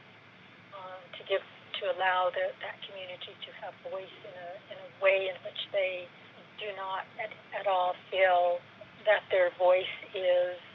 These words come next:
um, small, that, that, that in fact their voice is, is important and their voice is heard, and, um,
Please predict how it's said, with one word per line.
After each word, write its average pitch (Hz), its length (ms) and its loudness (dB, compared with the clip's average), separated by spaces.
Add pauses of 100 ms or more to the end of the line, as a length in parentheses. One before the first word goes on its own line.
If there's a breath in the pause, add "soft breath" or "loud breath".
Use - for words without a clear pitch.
(140)
um, 175 180 -14 (220)
small, 190 320 -8 (240)
that, - 240 -12
that, 214 160 -14 (160)
that 302 160 2
in - 160 -10
fact 185 240 0
their 190 160 -6
voice 208 240 -6 (240)
is, 185 240 -10 (1300)
is - 240 -10
important 185 560 -2 (160)
and 185 260 -12 (140)
their 196 160 -8
voice - 320 -16 (180)
is 202 200 -16 (200)
heard, 554 360 -10 (1080)
and, 180 460 -16 (180)
um, 180 280 -16